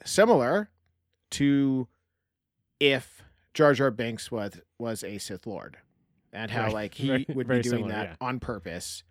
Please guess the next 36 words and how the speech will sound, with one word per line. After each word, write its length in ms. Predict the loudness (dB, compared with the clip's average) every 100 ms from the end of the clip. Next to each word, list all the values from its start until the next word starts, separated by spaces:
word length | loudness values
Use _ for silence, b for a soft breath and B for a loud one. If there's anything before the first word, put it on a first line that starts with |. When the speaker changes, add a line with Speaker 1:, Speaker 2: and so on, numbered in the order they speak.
| _ _ _ _
Speaker 1:
You 80 | -8
Speaker 2:
Right. 80 | -6
Speaker 1:
know, 80 | -4
that's 260 | -6 -6
just 300 | -8 -8 -8
the 100 | -4
way 180 | -4 -4
he's 200 | -6 -8
hiding, 500 | -8 -8 -10 -12 -16 -20 -20
you 80 | -16
know, 200 | -16 -14
who 80 | -12
he 100 | -12
is. 160 | -14 -12
But 220 | -8 -8 b b b b _ _ 2
I 120 | 4
Speaker 2:
Yeah. 100 | 4
Speaker 1:
think 240 | 2 0 0
it 40 |
would 120 | -2
have 60 | -2
been 120 | -4
a 40 |
bit 180 | -6 -8
better 200 | -6 -6
if 100 | -6
they 120 | -8
did 160 | -10 -10
it 80 | -12
that 160 | -14
way. 160 | -14 -18 -20 _ _ _ _ _ _ _ _ _ _ _ _
Speaker 2:
Cool. 300 | -2 0 0 _ _ _
I, 280 | -4 -2 -2
I 160 | -2 -2
like 280 | -2 -6 0
that. 380 | 0 0 -4